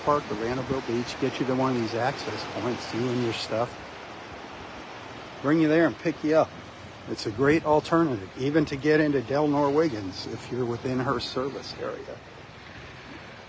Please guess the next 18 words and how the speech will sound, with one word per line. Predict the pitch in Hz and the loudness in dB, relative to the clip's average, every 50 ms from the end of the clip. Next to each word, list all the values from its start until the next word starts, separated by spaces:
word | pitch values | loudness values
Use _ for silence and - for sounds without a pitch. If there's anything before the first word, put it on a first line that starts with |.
| - - - - - - - - - - - - - - - | -18 -18 -18 -18 -18 -18 -18 -18 -18 -18 -18 -18 -16 -14 -12
You | - | -10
should | - - - - - | -8 -8 -8 -8 -6
keep | - - - - - - - - - - - - - - - - | -2 -2 -2 -2 -4 -10 -18 -18 -18 -18 -18 -18 -18 -18 -4 0
her | 147 143 | 0 0
contact | - - - 151 143 143 143 - 139 120 113 113 - 117 | 0 2 2 2 2 2 0 0 0 -2 -2 -2 -6 -8
information | 117 117 - 127 120 117 120 120 110 - - 117 117 | -8 -6 -6 -4 -4 -4 -4 -4 -6 -6 -6 -6 -6
at | 120 117 | -6 -6
hand. | - 120 123 127 120 117 - - - - - - - - - - - - - - - - - - - - - | -8 -8 -8 -8 -8 -8 -10 -12 -14 -14 -14 -14 -14 -16 -16 -16 -16 -16 -16 -16 -16 -16 -16 -16 -16 -14 -8
Sometimes | - - 175 180 - 143 135 139 139 139 117 131 | 0 0 0 2 4 4 4 6 4 2 2 2
you | 131 | 2
don't | 143 151 147 | 4 4 4
even | 143 139 131 135 | 4 4 4 4
want | 135 139 143 139 120 | 6 6 4 4 2
to, | - - | -2 -4
you | 131 | 0
don't | 127 147 143 131 | 2 2 2 2
feel | - 160 151 | 4 6 6
like | 139 120 | 6 6